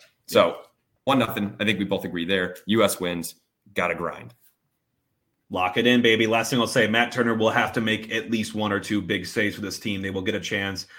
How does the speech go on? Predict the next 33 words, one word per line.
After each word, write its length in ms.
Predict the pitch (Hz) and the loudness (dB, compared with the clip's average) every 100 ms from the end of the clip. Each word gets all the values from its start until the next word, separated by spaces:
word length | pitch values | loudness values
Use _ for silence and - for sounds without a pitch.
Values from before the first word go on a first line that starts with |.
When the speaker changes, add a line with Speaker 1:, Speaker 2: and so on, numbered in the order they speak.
| - _ | -20 _
Speaker 2:
He 140 | - | 0
will 100 | 113 | 2
have 80 | 110 | 2
to 60 | - | 2
stand 180 | 110 | 0
on 60 | 101 | 0
his 120 | 92 | -2
head. 240 | 110 101 92 | -4 -4 -4
I'm 120 | 98 | -6
confident 460 | - 104 95 104 | -2 -2 -2 -2
he's 160 | 101 95 | -4 -2
got 160 | 104 95 | -2 -2
it 100 | 87 | -4
in 140 | 95 | -6
him. 160 | 92 92 | -6 -6
I'm 160 | 98 | -6
confident 400 | 95 104 104 92 | -4 -4 -4 -6
we 140 | 107 107 | -4 0
have 220 | 110 107 | 0 0
it 140 | 107 | -2
in 140 | 107 95 | -4 -4
us. 380 | 98 98 - - - - | -4 -6 -8 -16 -20 -10
U 240 | 107 127 127 | 4 6 8
S 300 | 117 113 - | 6 4 -4
one 240 | 101 117 | -2 0
oh. 240 | 110 107 104 | 2 0 -2
You 120 | 98 | -4
heard 180 | 101 110 | -2 0
it 80 | 107 | 0
here 160 | 107 101 | -2 -4
from 140 | 107 | -6
the 100 | 95 | -6
hosts. 500 | 101 95 95 - - | -4 -4 -4 -10 -16